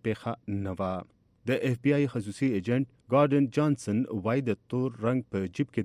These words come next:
دریو کسانو هڅه کوله چې د استخباراتو د ادارې ودانۍ ته بې اجازته دننه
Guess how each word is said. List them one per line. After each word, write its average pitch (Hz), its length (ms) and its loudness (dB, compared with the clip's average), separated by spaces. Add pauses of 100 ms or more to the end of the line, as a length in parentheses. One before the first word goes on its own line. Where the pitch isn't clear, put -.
دریو 131 160 0
کسانو 123 400 -2
هڅه 147 260 -4
کوله 135 300 0
چې 101 160 -2
د 92 100 -2
استخباراتو 120 640 -2 (400)
د 117 160 2
ادارې 120 280 2 (100)
ودانۍ 101 420 -2
ته 127 60 2 (320)
بې 135 260 4
اجازته 135 400 0 (560)
دننه 117 320 4